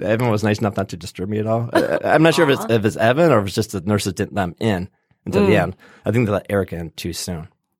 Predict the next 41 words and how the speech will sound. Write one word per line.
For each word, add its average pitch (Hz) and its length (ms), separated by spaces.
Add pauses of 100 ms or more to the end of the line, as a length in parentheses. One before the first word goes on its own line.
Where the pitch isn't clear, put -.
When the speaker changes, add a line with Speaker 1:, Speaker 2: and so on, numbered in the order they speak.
(400)
Speaker 1:
<laughs> - 380
Speaker 2:
Right. 214 340
She 240 140
was 208 100
probably 202 300
bored. 185 340
Like, 175 160
"Oh - 380
my 170 100
God, 160 220
will 160 60
you 175 100
please 240 320
wake 165 100
Speaker 3:
Well, 349 120
Speaker 2:
up? 160 200
I - 80
wanna 190 180
leave." 147 180
Speaker 3:
To 403 80
be, 381 260
to 381 160
be - 180
Speaker 2:
<laughs> - 0
Speaker 3:
fair 427 280
to 359 120
Erica, 254 640
she 294 380
has 403 140
a 320 60
full 240 400
schedule. 170 540
Like, 160 160
she 262 220
does, 277 400 (100)
she 226 240
does. 190 380 (300)
What 180 240
does 190 80
she 214 120
do? 214 240